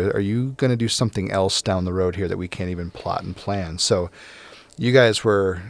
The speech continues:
uh, an answer to prayer for us and for that campus, but then also just, you know, a, a curiosity for us about what,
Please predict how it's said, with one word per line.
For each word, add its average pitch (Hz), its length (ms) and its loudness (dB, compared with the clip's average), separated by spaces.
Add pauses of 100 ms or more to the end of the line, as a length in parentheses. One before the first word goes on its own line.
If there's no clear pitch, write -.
(140)
uh, 110 240 -8
an 110 100 -6
answer 110 240 -2
to - 60 -6
prayer 104 340 -2
for 95 220 -4
us 98 340 0
and 95 100 -2
for 92 160 -2
that 92 220 -2
campus, - 460 -4
but - 160 -12
then 95 100 -2
also 92 300 -2
just, - 500 -6 (120)
you 104 100 -6
know, 87 280 -8 (1600)
a, - 260 -4
a 107 40 -2
curiosity 113 840 4
for 92 240 -2
us 85 200 -4
about - 300 -6
what, 127 260 -6